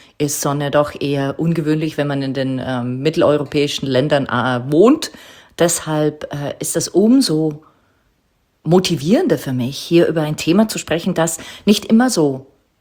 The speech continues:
heller Himmel ist, was nicht immer so kristallklar ist für alle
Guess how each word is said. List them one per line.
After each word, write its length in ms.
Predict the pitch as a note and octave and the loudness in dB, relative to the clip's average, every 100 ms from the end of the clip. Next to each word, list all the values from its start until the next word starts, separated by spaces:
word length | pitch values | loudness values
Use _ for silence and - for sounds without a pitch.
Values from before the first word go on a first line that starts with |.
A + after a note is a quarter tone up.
| _ _ _ - | _ _ _ -12
heller 480 | - D#3+ D3+ C#3 B2+ - | -2 0 0 -2 -6 -4
Himmel 320 | D#3+ C3+ B2+ | -2 0 -2
ist, 500 | B2+ G#2 - - - | -4 -8 -10 -14 -10
was 160 | - E3 | -6 -2
nicht 180 | G#3 - | -2 2
immer 140 | B3 | 0
so 160 | G#3 D#3+ | 2 -2
kristallklar 1040 | - D3+ - C#3+ D3 C#3 - C3+ B2+ A#2+ | -2 -4 -4 -4 -6 -6 -2 -2 -2 -4
ist 220 | C3 - | -8 -8
für 120 | C#3+ | -8
alle 300 | B2+ A#2+ A#2+ | -6 -6 -8